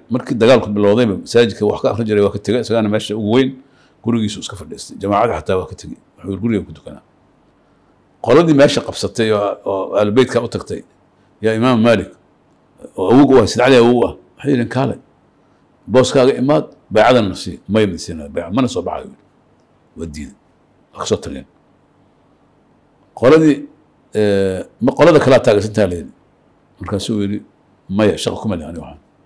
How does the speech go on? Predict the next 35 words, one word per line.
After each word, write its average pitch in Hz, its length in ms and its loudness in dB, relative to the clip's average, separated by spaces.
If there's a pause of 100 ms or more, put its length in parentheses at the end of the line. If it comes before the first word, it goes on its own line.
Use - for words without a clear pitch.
(1500)
Dadkii 147 320 4 (180)
acyaantii 120 480 6
u 123 80 4
tegay, 101 200 -2
sheekh 113 200 0
waa 120 140 4
de 107 160 0
magaalada 123 400 4 (100)
asaa 139 180 4
laga 127 120 6
dambeeya. 90 360 -2 (480)
Waxaa 123 140 4
yidhi, 135 120 6
"Imaam 127 160 4
Maalik, 143 280 4 (680)
nimanka 147 240 2
bayca 123 220 6
ma 123 60 0
siinaa? 90 360 -4 (640)
Ma 123 120 4
qaba 117 180 4
inaad 104 160 0
siisiin," 90 320 -10
uu 78 100 -16
yidhi. - 120 -20 (760)
"Ma 117 120 4
la 170 80 6
dagaalanaa? 107 560 6 (540)
Ma 120 120 2
la 131 80 6
dagaalami 98 360 2
kartiin." 78 320 -16 (1000)
Labada 104 220 2
u 90 100 -4
diiday. 78 300 -14